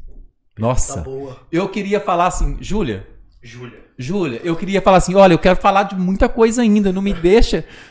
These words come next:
Speaker 1: não me deixa interromper antes de falar, não. Júlia, eu quero, eu vou fazer, nós iremos fazer, nossa equipe irá fazer, através da Secretaria Municipal de Meio Ambiente,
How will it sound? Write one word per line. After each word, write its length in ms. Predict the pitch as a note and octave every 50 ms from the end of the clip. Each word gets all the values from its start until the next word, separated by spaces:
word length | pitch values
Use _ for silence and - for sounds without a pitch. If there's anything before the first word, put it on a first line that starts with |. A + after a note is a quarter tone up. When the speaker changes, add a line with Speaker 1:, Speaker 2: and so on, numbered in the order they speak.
| _ -
Speaker 1:
não 140 | D#3 F3 F#3
me 100 | G3+ F#3+
deixa 360 | D#3+ F3 G3 G#3+ G#3 - C4
interromper 580 | A3+ G#3 A#3+ G#3+ G3+ A3 A3 G#3 - G3 F3+
antes 160 | F3+ F3+ F3 -
de 60 | E3+
falar, 280 | - F#3 E3 D#3+ D#3 D3
não. 140 | D3 D#3+ D#3+ - - - _ - - -
Júlia, 460 | B2 - E3 F#3 F3 D3 A#2 G#2 - - - - - - -
eu 160 | - D3+ D3+
quero, 540 | D3+ - E3+ D#3+ E3 E3+ E3+ E3+ E3 - - _ _ -
eu 160 | - C#3 C#3
vou 200 | B2+ A2+ D3+ F3
fazer, 600 | - - - G#3+ F#3 G#2 G2 F#2+ G#2 G#2+ A#2+ D3+ - - _ _ -
nós 460 | C3 B2+ C3+ C#3+ D#3 F#3 G#3+ F#3 -
iremos 400 | G#3 E3+ C3+ C3+ C#3+ D3 - -
fazer, 480 | - C#3+ A2 F#2 F2 F#2 F2+ G#2+ B2+ - - - -
nossa 300 | A#2 B2 C#3 C3+ - D#3
equipe 320 | C3+ - - E3+ F3 - E3+
irá 140 | C#3 C3+
fazer, 440 | B2+ - C3 G#2+ F2 F2+ F#2+ G#2 B2 -
através 460 | - - - A2+ A2+ A2+ A#2+ B2+ B2+
da 80 | - B2+
Secretaria 560 | - - - B2+ - B2 A2 A2+ C3 D#3 D#3+
Municipal 400 | D3+ C#3 B2 - - - A2+ A2
de 100 | G#2+ G#2+
Meio 180 | G#2+ G#2+ G#2 G#2
Ambiente, 560 | F#2+ F#2 F#2 F#2+ G2 G#2 G2+ - - _ _